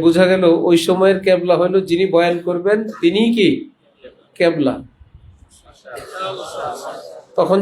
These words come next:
যদি বলে যে আমি তো বয়ান শুনছি, কেবলামুখী হয়ে বয়ান শুনছি, স্টেজ উত্তরে দক্ষিণে, শ্রোতা হলো পশ্চিম দিক ফিরে, এটা সুন্নতের খেলাফ।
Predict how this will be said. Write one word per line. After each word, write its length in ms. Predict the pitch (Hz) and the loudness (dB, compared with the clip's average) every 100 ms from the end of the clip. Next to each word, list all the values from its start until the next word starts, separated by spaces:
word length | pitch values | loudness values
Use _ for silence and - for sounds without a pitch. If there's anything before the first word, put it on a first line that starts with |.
| 190 | 0
যদি 160 | 190 180 | 0 2
বলে 140 | 180 165 | 2 2
যে 40 | 165 | 2
আমি 120 | 165 170 | 2 0
তো 40 | 175 | 0
বয়ান 200 | 170 165 165 214 | 0 0 0 -2
শুনছি, 300 | 214 208 147 139 | -4 -2 -6 0
কেবলামুখী 560 | 170 170 160 165 151 165 | 0 2 0 0 -4 -4
হয়ে 180 | 190 196 131 - _ _ _ _ | 0 0 0 -6 _ _ _ _
বয়ান 340 | - 170 175 170 208 | -4 0 2 0 -2
শুনছি, 300 | 208 - 151 - 160 | -4 -4 -6 -4 -4
স্টেজ 280 | - 208 185 - - 185 | 0 0 0 -4 -8 -6
উত্তরে 340 | 180 - 190 170 | -4 2 2 4
দক্ষিণে, 380 | 165 - 208 214 262 240 - _ - | 2 2 0 2 0 -4 -14 _ -18
শ্রোতা 300 | - 170 170 175 | -6 -2 0 2
হলো 140 | 185 190 190 | 2 0 0
পশ্চিম 280 | 180 - 190 170 | -2 -2 -4 -4
দিক 120 | - - | -8 -4
ফিরে, 220 | 151 120 117 - _ _ _ _ _ _ _ _ | -2 -2 -6 -14 _ _ _ _ _ _ _ _
এটা 160 | - 160 - | -6 -4 -2
সুন্নতের 440 | 185 185 180 214 214 | -2 0 0 0 0
খেলাফ। 300 | 175 143 123 | 0 0 -2